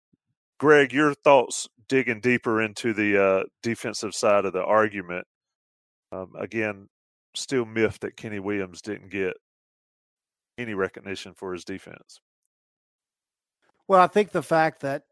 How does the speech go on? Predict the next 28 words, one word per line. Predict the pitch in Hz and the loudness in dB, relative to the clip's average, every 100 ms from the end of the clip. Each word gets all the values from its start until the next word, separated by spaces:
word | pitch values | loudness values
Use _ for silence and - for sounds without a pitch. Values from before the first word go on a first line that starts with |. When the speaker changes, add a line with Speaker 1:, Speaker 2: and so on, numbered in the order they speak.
| _ _ _ _ _ - | _ _ _ _ _ -14
Speaker 2:
that | 147 - _ _ | -12 -12 _ _
Kenny | - 208 190 156 | 0 2 2 0
has | 156 165 147 | 2 0 0
been | 131 147 139 | -4 -4 -4
kind | 143 | -6
of | 139 | -6
the | 123 | -4
heart | 147 - | -6 -6
and | - | -12
soul | 147 143 135 127 | -6 -4 -4 -8
of, | 123 | -10
of | 185 151 127 | -14 -14 -10
this | 135 | -10
team. | - 143 131 113 107 _ _ _ _ _ _ | -8 -8 -6 -10 -16 _ _ _ _ _ _
Uh, | 127 139 - 165 | -16 -14 -18 -20
when | 180 135 131 | -16 -10 -8
you | 135 135 | -6 -4
look | 143 160 - | 0 0 0
at, | 139 131 139 - | -6 -6 -8 -10
like | 143 147 | -8 -2
Rob | 143 143 | 0 -2
said, | - 131 127 | -6 -8 -8
this | 143 - | -10 -12
is | 131 | -12
a | 120 | -12
top | - 143 - | -10 -10 -10
fifteen | 143 - 127 120 | -14 -12 -12 -10
defense. | 165 - 117 - - | -10 -10 -14 -16 -20